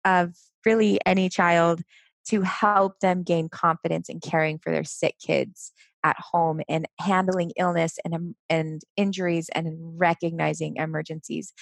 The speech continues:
And I pray that it saves a whole bunch of lives and that it can help moms just feel super confident in themselves to take care of these kind of things. And I'm so excited about it.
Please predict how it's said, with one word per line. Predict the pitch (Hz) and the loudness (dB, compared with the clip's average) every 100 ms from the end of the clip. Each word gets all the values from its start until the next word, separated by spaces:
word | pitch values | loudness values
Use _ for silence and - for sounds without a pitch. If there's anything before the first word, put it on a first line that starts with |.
| - - - - | -20 -20 -10 -2
And | 175 | 0
I | 165 165 - | 0 -2 -8
pray | - 190 185 185 190 180 175 | -10 -4 -2 4 4 6 4
that | 175 | 2
it | 170 | 0
saves | - - 180 185 | -4 -2 0 2
a | 175 - | -2 0
whole | 226 | 0
bunch | 226 247 | 2 2
of | 254 247 | 2 2
lives | 220 220 214 220 | 2 4 2 0
and | 202 | -2
that | 185 | 0
it | 185 185 | 0 0
can | 185 | -2
help | 175 180 175 170 | -2 2 2 2
moms | 180 175 165 160 160 160 - _ _ | 0 2 2 0 -4 -12 -20 _ _
just | - 175 | -2 -2
feel | - 170 | 0 -2
super | 170 - - 254 240 220 202 | -2 -8 -8 -4 -2 0 -2
confident | - 180 175 180 156 151 - _ _ _ _ - | 2 0 2 -2 -2 -4 -10 _ _ _ _ -2
in | 170 | 0
themselves | 156 151 - 151 151 160 - - - | 0 -2 0 2 2 -2 -16 -10 -2
to | 165 | 0
take | 165 165 | 2 0
care | - 151 | 2 0
of | 151 | 0
these | 139 - | -4 -4
kind | 170 151 | -4 -4
of | - | -6
things. | - - 180 - | -10 -10 -14 -8
And | 175 | -8
I'm | 165 | -8
so | - - - 180 170 196 294 339 | -10 -12 -4 2 4 4 4 6
excited | 381 381 - 214 175 170 | 4 2 0 2 2 0
about | - - - | -2 -2 -2
it. | - - | -2 -6